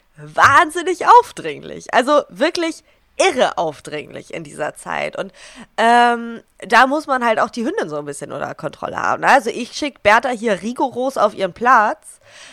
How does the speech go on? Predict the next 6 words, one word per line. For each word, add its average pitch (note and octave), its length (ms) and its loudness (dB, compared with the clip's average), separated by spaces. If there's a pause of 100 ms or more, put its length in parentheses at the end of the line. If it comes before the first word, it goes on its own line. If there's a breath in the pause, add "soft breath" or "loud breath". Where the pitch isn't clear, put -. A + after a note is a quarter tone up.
(180 loud breath)
Ähm, A#3+ 580 6 (140)
und A3+ 160 -2
wenn D4+ 180 8
ich - 100 -8
weiß, C4 600 4
ich - 240 -10